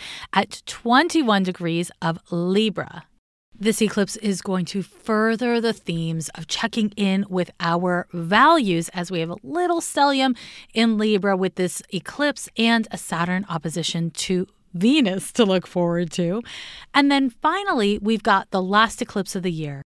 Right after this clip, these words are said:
which will take place on October twenty-ninth and will be a partial lunar eclipse. That'll be at five degrees of Taurus. Again, Pluto plays prominently in this particular chart.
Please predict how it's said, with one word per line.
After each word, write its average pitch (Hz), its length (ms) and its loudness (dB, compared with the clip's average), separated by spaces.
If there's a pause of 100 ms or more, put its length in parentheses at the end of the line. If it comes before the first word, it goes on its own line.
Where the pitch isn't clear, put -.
(240)
which 214 240 2
will 214 100 0
take 202 220 0
place 302 240 2
on 240 140 2
October 208 420 -2
twenty-ninth 170 1040 -4 (380)
and 226 120 4
will 214 140 4
be 208 320 0
a 202 120 2
partial 214 760 -2
lunar 185 500 0
eclipse. 165 560 -6 (360)
That'll 185 260 4
be 185 240 -2
at 160 460 -6 (280)
five 185 400 4
degrees 170 520 0
of 170 240 -6
Taurus. 143 520 -8 (280)
Again, 208 500 2
Pluto 196 400 0
plays 170 360 -2
prominently 233 640 0
in 196 120 0
this 185 160 -6
particular 165 560 -8
chart. 294 400 2